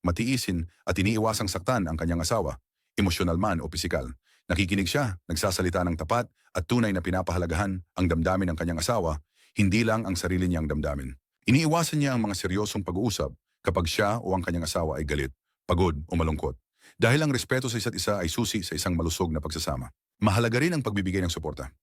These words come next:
Ang isang taos pusong papuri, gaya ng, "Ang ganda mo ngayon," o, "Gusto ko ang paraan ng pag-iisip mo,"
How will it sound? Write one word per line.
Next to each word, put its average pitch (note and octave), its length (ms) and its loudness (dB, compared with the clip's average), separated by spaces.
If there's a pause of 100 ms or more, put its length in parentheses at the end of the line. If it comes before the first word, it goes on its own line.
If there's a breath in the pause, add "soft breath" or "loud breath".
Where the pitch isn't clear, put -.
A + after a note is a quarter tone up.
(220)
Ang A2 160 4
isang E3+ 160 2
taos C3 320 -2
pusong A2+ 240 -2
papuri, G#2 400 -2 (320)
gaya G#2+ 320 2
ng, F#2 320 0
"Ang G#2+ 160 2
ganda G#2 320 2
mo B2 80 2
ngayon," G2+ 400 -2 (160)
o, D#2 240 -2 (160)
"Gusto F2 240 0
ko A2+ 80 2
ang G2+ 80 0
paraan F#2 320 0
ng E2 80 -2
pag-iisip E2 400 -4
mo," A2+ 160 0